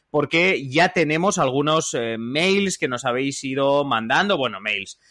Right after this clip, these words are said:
eh, en simplepolitica punto com barra contactar, que ya nos habéis dejado algunos mensajes, así que podéis dejarnos más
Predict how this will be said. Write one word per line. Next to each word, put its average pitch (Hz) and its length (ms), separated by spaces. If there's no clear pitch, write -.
eh, 117 360
en 123 200
simplepolitica 147 680
punto 139 300
com 151 160
barra 127 260
contactar, 131 580
que 156 80
ya 135 80
nos 135 160
habéis 131 160
dejado 135 260
algunos 131 340
mensajes, 202 540
así 113 220
que 123 80
podéis 113 240
dejarnos 135 360
más 143 220